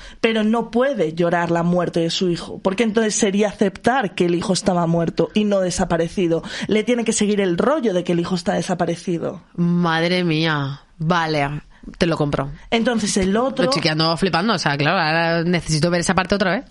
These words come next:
Speaker 1: Claro, para no asumir que ha perdido el hijo, adopta a esta tía fingiendo
Speaker 2: Claro,
Speaker 1: que
Speaker 2: claro,
Speaker 1: es
Speaker 2: para mantener su locura y su mentira, claro, claro.
Speaker 1: Claro.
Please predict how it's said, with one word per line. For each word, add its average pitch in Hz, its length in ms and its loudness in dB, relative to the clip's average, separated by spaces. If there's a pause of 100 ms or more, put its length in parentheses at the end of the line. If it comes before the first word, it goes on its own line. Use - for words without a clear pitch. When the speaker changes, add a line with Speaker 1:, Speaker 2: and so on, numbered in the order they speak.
(100)
Speaker 1:
Claro, 254 360 0
para 220 280 0
no 233 260 0
asumir 240 720 0
que 196 120 0
ha 185 160 -2
perdido 208 400 0
el 247 80 0
hijo, 262 520 -2
adopta 202 560 0
a 214 60 2
esta 226 300 -2
tía 226 480 0
fingiendo 214 540 0
Speaker 2:
Claro, 202 300 0
Speaker 1:
que 165 80 0
Speaker 2:
claro, 185 160 2
Speaker 1:
es 185 60 -2
Speaker 2:
para 180 280 0
mantener 175 420 0
su 220 160 0
locura 220 640 0
y 151 800 2
su 156 260 0
mentira, 156 420 0
claro, 156 200 0
claro. 175 220 0
Speaker 1:
Claro. - 160 -12